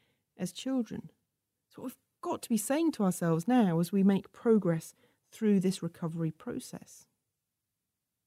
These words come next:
And again, if we go back to being that baby from an adult perspective, it can be helpful and encouraging to look at people older than us, so to speak, developmentally further down the track. We can think,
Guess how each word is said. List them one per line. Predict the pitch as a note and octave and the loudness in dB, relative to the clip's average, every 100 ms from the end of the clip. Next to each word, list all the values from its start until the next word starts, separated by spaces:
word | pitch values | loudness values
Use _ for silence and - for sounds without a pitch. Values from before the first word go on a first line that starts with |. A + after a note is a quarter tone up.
| _ _ _ _ _ _ _ - | _ _ _ _ _ _ _ -10
And | C#4+ | -6
again, | F4+ | -4
if | E4 - _ _ _ _ | -4 -6 _ _ _ _
we | D4+ | -2
go | D#4 | 0
back | C4+ C4 - | 2 0 -2
to | - | -2
being | A#3 A#3 | 6 8
that | A3 - - | 8 6 0
baby | G#3+ G3+ F#3 - - _ _ _ _ | 0 2 0 -8 -16 _ _ _ _
from | G#3+ | 4
an | F#3+ F#3+ | 4 4
adult | - G3+ F#3 E3+ - | 0 -2 -2 -4 -8
perspective, | F#3 - - - - - - _ _ _ _ _ - | -10 -8 -12 -16 -18 -18 -18 _ _ _ _ _ -20
it | - | -2
can | C#4 | 2
be | C4+ - - - | 2 0 -12 -20
helpful | - E4+ D#4+ - G3 A#2+ - _ _ _ - | -6 -6 -6 -4 -2 -4 -10 _ _ _ -2
and | A3+ A3 A3 - | 4 6 4 4
encouraging | A#3 A3+ - D4+ C4 F3+ F3 | 0 0 -2 2 2 2 2
to | A3+ | 2
look | D4+ | 0
at | - | -2
people | - A3+ A3 - | -4 -2 0 -2
older | - B3 B3 A3+ | 2 4 6 4
than | F#3+ D#3+ | 2 0
us, | D3+ D#3 G#3+ - _ | 0 -2 -4 -8 _
so | - | -8
to | F3+ E3 | -8 -8
speak, | - D3 G#3 - | -8 -10 -10 -6
developmentally | G#3 G#3 G#3 G#3 G3 G3+ F#3+ _ _ _ | 2 2 6 4 4 0 -2 _ _ _
further | - A3 G#3 F#3 | -6 2 4 4
down | F3 F#3 F3+ | 2 4 6
the | F3 | 4
track. | E3+ - G#3 - - | 0 -6 -6 -8 -6
We | A#3 | -2
can | A3+ | 0
think, | G#3+ A#3+ | 2 0